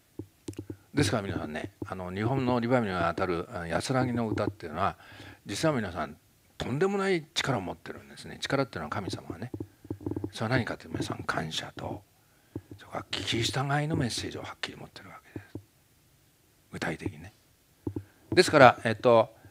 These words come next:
あのー、何を言ってんだと思うかもしれませんね。まあ、もちろんインターネットを見てる方はね、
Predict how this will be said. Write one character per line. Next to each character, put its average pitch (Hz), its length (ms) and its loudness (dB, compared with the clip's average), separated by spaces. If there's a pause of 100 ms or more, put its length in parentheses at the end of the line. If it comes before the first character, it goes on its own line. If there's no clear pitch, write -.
(140)
あ 110 80 -2
の 98 1900 2
ー、 95 40 -8 (400)
何 113 240 10
を 269 40 6
言 254 80 2
っ - 20 -16
て 196 100 6
ん 151 60 4
だ 110 100 2
と 98 100 -2
思 92 100 -4
う - 40 -6
か - 80 -2
も - 180 -12
し - 100 -8
れ - 60 -10
ま - 80 -10
せ - 80 -16
ん - 80 -10
ね。 127 220 2
ま 113 200 -4
あ、 - 60 -8
も 123 160 0
ち - 60 -4
ろ 113 100 2
ん 117 80 2
イ - 20 0
ン 127 40 0
タ 151 80 2
ー 139 40 6
ネ 139 80 2
ッ - 40 2
ト 90 240 0
を 87 60 -6
見 98 120 -4
て 90 100 -2
る 82 80 -4
方 82 200 -4
は 73 80 -4
ね、 127 160 0